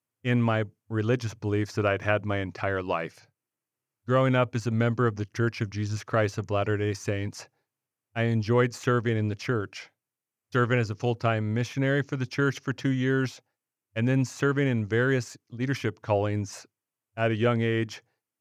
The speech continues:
including serving as a bishop of our ward for five years in our family ward. Up until the summer of twenty nineteen, I can say that I never missed any calling assignments,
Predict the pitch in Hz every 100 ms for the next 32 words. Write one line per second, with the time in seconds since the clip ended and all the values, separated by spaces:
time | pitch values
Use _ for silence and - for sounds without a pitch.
0 | _ 110 - 135 127 120 - 123 120 113
1 | 110 101 127 - 117 110 107 104 104 117
2 | 117 - 95 101 92 90 87 85 85 95
3 | 90 - 110 104 95 85 80 78 76 -
4 | _ _ _ _ _ _ _ _ _ 135
5 | 151 185 165 165 151 147 - 135 135 123
6 | - 131 127 123 117 117 - 107 101 104
7 | 120 117 127 - 123 110 107 104 113 139
8 | 135 139 131 - 131 139 - 127 123 123
9 | 117 113 110 110 110 104 -